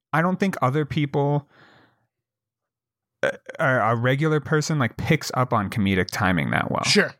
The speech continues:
Speaker 2: Yeah, yeah.
Speaker 1: You know, like, uh, so we were on this really important as an entire, this was a couple, this was, like, a month ago, as my whole studio class, we were on this really important Zoom call, um, with the, uh, uh,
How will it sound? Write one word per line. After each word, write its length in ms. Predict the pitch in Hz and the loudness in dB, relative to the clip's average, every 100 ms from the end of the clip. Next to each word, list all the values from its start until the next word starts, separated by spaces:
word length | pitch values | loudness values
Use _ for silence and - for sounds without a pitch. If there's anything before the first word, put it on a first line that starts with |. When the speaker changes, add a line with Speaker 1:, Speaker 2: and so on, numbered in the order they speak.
| _ | _
Speaker 2:
Yeah, 160 | 165 | 0
yeah. 160 | 170 139 - _ _ | 0 -2 -10 _ _
Speaker 1:
You 160 | 131 123 | 0 2
know, 260 | 110 131 | 2 2
like, 260 | 143 127 120 | 2 0 0
uh, 180 | 82 87 | 0 0
so 220 | 139 160 | 2 0
we 180 | 139 170 | 2 2
were 220 | 175 175 - | 2 2 0
on 300 | 135 127 120 | 0 0 2
this 380 | 113 101 - - _ - | 0 0 -6 -8 _ -6
really 340 | 120 151 160 | 0 2 2
important 540 | 156 147 139 117 120 - | 0 0 0 2 2 0
as 160 | 110 | 0
an 80 | 110 | 2
entire, 320 | 107 - 131 | 0 0 0
this 180 | 139 - | 0 0
was 140 | 139 | 0
a 60 | 117 | 0
couple, 340 | - 117 117 | 0 0 0
this 160 | 113 120 | 0 0
was, 60 | 117 | 0
like, 100 | 104 | 0
a 40 | |
month 280 | 98 101 117 | 0 0 0
ago, 320 | 117 117 113 - - - | 0 0 0 -6 -18 -6
as 180 | 113 113 | -2 0
my 240 | 120 107 | 0 0
whole 220 | 101 147 151 | 0 0 0
studio 440 | - 135 123 113 | 0 0 2 0
class, 360 | - 107 101 - | 0 0 0 -2
we 100 | 113 | 0
were 140 | 104 | 2
on 140 | 101 | 2
this 180 | 101 101 | 0 -2
really 320 | 113 127 131 | -2 0 0
important 600 | 113 110 - 113 92 110 - - _ 117 | -2 -2 0 0 0 -4 -6 -20 _ -8
Zoom 400 | 110 135 139 131 | -2 0 0 -2
call, 460 | 107 92 90 120 - - - - | 0 2 0 -2 -10 -20 -20 -12
um, 400 | - 101 95 95 | -2 0 0 0
with 460 | 101 110 107 - - | 2 2 2 -6 -6
the, 340 | 117 110 101 | 0 2 2
uh, 260 | 95 90 85 104 _ _ - | 2 2 0 -4 _ _ -4
uh, 380 | 107 95 92 | -2 0 -2